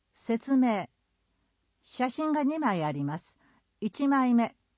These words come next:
長椅子の後ろの方に大きな羽が左右に広がっています。その中心に女性が座っています。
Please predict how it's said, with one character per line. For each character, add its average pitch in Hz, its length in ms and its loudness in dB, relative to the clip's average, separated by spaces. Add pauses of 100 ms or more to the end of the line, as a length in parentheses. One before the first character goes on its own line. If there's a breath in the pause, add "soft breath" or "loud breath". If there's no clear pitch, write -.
(320)
長 254 300 2
椅 311 120 -2
子 294 140 -2
の 285 160 2
後 254 200 -2
ろ 277 140 2
の 269 120 2
方 247 200 0
に 185 140 0
大 294 260 0
き 208 140 -4
な 175 100 0
羽 196 240 -2
が 233 220 0
左 311 320 -2
右 208 120 2
に 170 160 -2
広 196 240 -4
が 202 100 -2
っ - 40 -6
て - 160 -8
い 165 100 -2
ま 151 140 -4
す。 - 160 -18 (680 soft breath)
そ 277 180 -4
の 302 160 0
中 311 240 -4
心 269 300 2
に 262 240 2
女 208 160 -2
性 262 220 0
が 254 100 0
座 180 240 -4
っ 165 100 -4
て 165 160 -6
い 156 80 -4
ま 147 160 -4
す。 - 220 -20